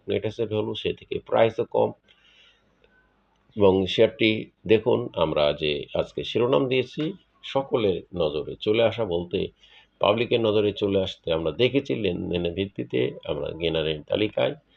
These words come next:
এবার দেখব, দেখুন ইনস্টিটিউট কর্তৃক কিন্তু বাই হয়েছে। দেখুন ইনস্টিটিউট কর্তৃক আগস্টে শেয়ারটির শূন্য তিন চার পার্সেন্ট বাই হয়েছে। সেটা পাবলি-, সাধারণ, আহ, ইনস্টিটিউটের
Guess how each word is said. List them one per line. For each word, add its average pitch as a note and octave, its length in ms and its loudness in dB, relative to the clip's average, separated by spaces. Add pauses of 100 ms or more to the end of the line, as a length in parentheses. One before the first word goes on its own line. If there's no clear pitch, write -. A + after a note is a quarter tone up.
(360)
এবার G#2 280 4
দেখব, G#2 300 0
দেখুন G#2 420 -2
ইনস্টিটিউট B2+ 440 -2
কর্তৃক F#2+ 540 -4
কিন্তু D#2 300 -4
বাই F2 400 4
হয়েছে। C#2 380 -6
দেখুন A2+ 480 -4 (180)
ইনস্টিটিউট E2+ 420 -8
কর্তৃক G#2 520 -6 (120)
আগস্টে - 640 -6
শেয়ারটির - 560 -4 (480)
শূন্য D#2+ 440 -6 (520)
তিন E2 260 -4
চার C#2+ 260 2
পার্সেন্ট B2+ 580 -2
বাই D#2+ 260 4
হয়েছে। C#2 260 -6
সেটা C#2+ 300 -2 (800)
পাবলি-, D#2 520 -2
সাধারণ, E2 460 0
আহ, - 560 -4
ইনস্টিটিউটের F#2+ 540 0